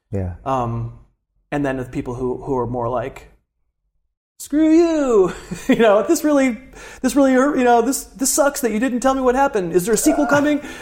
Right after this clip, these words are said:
Speaker 2: Um, m-, m-, most, most of those people I go,
Speaker 1: <sighs>
Speaker 2: "Sorry." <laughs>
Speaker 1: Yeah.
Speaker 2: Yeah.
Speaker 1: God, it's, it makes sense that you would write a book about wanting to get away from the internet after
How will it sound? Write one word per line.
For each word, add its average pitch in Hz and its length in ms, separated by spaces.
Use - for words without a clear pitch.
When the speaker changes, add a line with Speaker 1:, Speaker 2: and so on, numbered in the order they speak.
Speaker 2:
Um, 147 320
m-, 165 260
m-, 170 280
most, 147 380
most 135 260
of 131 60
those 120 120
people 120 260
I 92 100
go, - 300
Speaker 1:
<sighs> - 420
Speaker 2:
"Sorry." 123 420
<laughs> 226 100
Speaker 1:
Yeah. 117 300
Speaker 2:
Yeah. 147 180
Speaker 1:
God, 117 100
it's, 110 200
it 143 140
makes 117 200
sense 113 200
that 123 60
you 135 80
would 113 120
write 110 160
a 107 40
book 101 200
about 110 200
wanting 110 260
to 110 60
get 110 140
away 104 160
from 110 200
the 107 140
internet 107 400
after 104 360